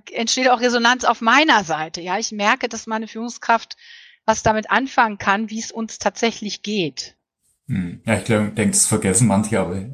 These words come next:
Speaker 2: grad Selbstreflexion ist grad im Führungsbereich ist ein Evergreen, ne? Das, das
Speaker 1: Ich
Speaker 2: <laughs> wird
Speaker 1: weiß,
Speaker 2: nicht
Speaker 1: aber
Speaker 2: unwichtig.
Speaker 1: irgendwie,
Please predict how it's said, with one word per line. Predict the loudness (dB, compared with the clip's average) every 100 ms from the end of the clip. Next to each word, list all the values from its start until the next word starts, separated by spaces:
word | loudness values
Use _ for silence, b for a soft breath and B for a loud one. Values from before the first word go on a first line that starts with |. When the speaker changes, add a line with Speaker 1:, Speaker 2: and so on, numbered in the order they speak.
| -6
Speaker 2:
grad | -4 0
Selbstreflexion | 2 2 0 0 0 0 0 -2
ist | 0 0
grad | 0 -2 -2
im | -4 -6 B B B B B
Führungsbereich | -12 -6 0 2 2 0 0 -2 0
ist | 2 2
ein | 2 2
Evergreen, | -2 -2 -2 -2 -2 -2
ne? | -2 -6 -8
Das, | -8 0 0 0 -6
das | -2 -2
Speaker 1:
Ich | -2 -2
Speaker 2:
<laughs> |
wird | 0
Speaker 1:
weiß, | 2 4 4
Speaker 2:
nicht | 2 2
Speaker 1:
aber | 2 2
Speaker 2:
unwichtig. | 2 0 -2 -6 -6
Speaker 1:
irgendwie, | -6 -4